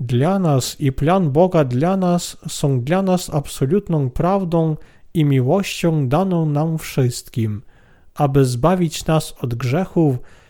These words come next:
Jezus wziął na siebie wszystkie nasze grzechy przez swój chrzest, umarł na krzyżu i zmartwychwstał,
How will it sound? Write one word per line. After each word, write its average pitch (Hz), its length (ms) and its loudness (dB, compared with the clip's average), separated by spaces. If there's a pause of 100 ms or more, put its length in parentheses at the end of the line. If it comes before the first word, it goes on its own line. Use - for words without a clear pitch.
(180)
Jezus 170 640 0
wziął 160 420 0
na 147 160 2
siebie 180 380 0
wszystkie - 500 -4
nasze 147 380 0
grzechy 156 480 0
przez - 320 -2
swój 120 340 0
chrzest, 156 600 -4 (640)
umarł 185 420 4
na 131 160 2
krzyżu 185 540 0
i 156 220 2
zmartwychwstał, 127 1160 -2